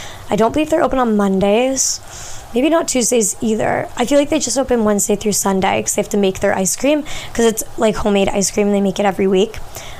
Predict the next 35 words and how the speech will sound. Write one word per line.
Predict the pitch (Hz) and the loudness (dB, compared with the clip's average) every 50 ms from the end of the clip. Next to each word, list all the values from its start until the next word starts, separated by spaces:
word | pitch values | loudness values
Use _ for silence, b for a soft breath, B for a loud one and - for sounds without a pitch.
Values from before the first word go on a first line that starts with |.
| B B B | B B B
Um, | 233 208 208 202 202 | 2 4 4 2 2
but | 226 - 254 | 2 2 2
yeah, | 240 214 196 | 2 2 2
so | - - | 2 0
it's | 240 233 - | -2 -2 -2
really | 202 170 208 202 208 220 269 | -2 2 2 4 4 4 2
yummy, | 277 208 208 190 190 196 202 208 233 240 B B B B B | 2 2 0 2 2 2 2 2 0 -2 B B B B B
and | B 214 220 | B 2 4
they | 214 | 4
have | 214 175 | 4 4
new | 208 208 220 262 | 4 2 2 0
flavors | - - 202 196 196 185 196 202 185 - | 0 0 2 2 2 2 2 2 2 2
every | 214 196 - 214 | 0 2 4 4
week, | 208 214 208 - - - | 4 4 4 2 0 0
plus | - 233 214 - | 0 0 2 2
their | - 214 | 2 4
basics | 190 208 185 185 - - 202 - - | 4 4 2 2 0 -2 -2 -2 -4
that | - - | -4 -2
they | - 196 | -2 0
always | 208 202 196 208 202 190 - | 0 0 2 2 2 2 2
have. | - 190 190 208 196 - - - - - - - - - - - - - - - - | 2 2 0 0 -2 -2 -4 -4 -4 -4 -4 -6 -6 -6 -6 -8 -8 -8 -6 -4 -2
You | 233 220 | 0 0
can | 240 254 | 2 2
buy | 233 233 | 2 2
pints, | 226 - - 247 247 247 240 - | 2 2 2 2 2 2 0 2
or | |
you | 220 208 | 2 2
can | 196 196 | 4 4
get | 196 190 | 2 2
sundaes | - - 208 202 202 202 202 196 185 | 2 2 2 4 4 4 4 4 2
or | 202 185 | 0 0
just | - - 175 - - | -2 -2 -2 -2 -2
scoops. | - - - 427 427 - - - B B B B B | 0 0 0 0 0 -2 -4 -4 B B B B B
So, | B - - 214 208 | B 0 2 4 4
um, | - - 220 208 202 196 214 - | 4 4 2 2 2 0 0 -2